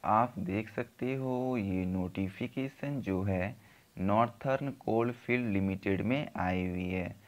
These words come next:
और ये एक मिनी रत्ना कंपनी है और इसमें हम लोग सारी चीज़ें डिटेल में डिस्कस करेंगे। और यदि आप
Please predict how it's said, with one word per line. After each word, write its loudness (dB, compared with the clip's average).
और 4
ये 0
एक 0
मिनी 2
रत्ना 2
कंपनी 0
है 2
और -2
इसमें -4
हम 0
लोग 0
सारी 0
चीज़ें -4
डिटेल -2
में 0
डिस्कस -6
करेंगे। -2
और 4
यदि 0
आप 0